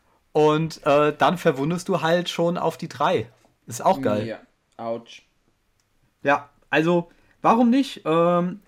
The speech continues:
Speaker 1: ich würd sagen, also bei Aragorn ist es halt, es macht einfach Spaß.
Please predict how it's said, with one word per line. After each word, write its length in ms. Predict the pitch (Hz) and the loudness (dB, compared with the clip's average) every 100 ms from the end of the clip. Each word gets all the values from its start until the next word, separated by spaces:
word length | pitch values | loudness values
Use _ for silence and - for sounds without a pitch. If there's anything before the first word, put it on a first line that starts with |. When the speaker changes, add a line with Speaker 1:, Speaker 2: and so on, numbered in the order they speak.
| _ _ _ | _ _ _
Speaker 1:
ich 180 | - - | -12 -4
würd 120 | 202 | -2
sagen, 260 | 160 165 196 | 2 2 2
also 160 | 165 | -2
bei 120 | 165 151 | -2 -2
Aragorn 420 | 170 202 190 190 | 0 0 0 0
ist 180 | 165 196 | -4 -6
es 140 | 165 | -2
halt, 200 | 147 156 | -2 -2
es 80 | - | -4
macht 200 | 147 - | -6 -2
einfach 240 | 127 131 | -4 -4
Spaß. 480 | 120 - 104 107 - | -8 -4 -2 -4 -10